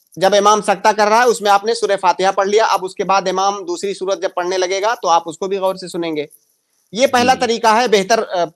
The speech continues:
Speaker 1: म-, जगह इमा-, सूरह फातिहा पढ़ने के लिए। लेकिन अगर आपका इमाम सकता नहीं करता है,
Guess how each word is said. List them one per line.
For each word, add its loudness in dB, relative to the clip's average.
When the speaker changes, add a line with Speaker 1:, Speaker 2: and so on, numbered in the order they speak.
Speaker 1:
म-, -4
जगह -2
इमा-, -6
सूरह -4
फातिहा -2
पढ़ने -6
के -12
लिए। -10
लेकिन 2
अगर 2
आपका 0
इमाम -2
सकता 2
नहीं 0
करता 2
है, -2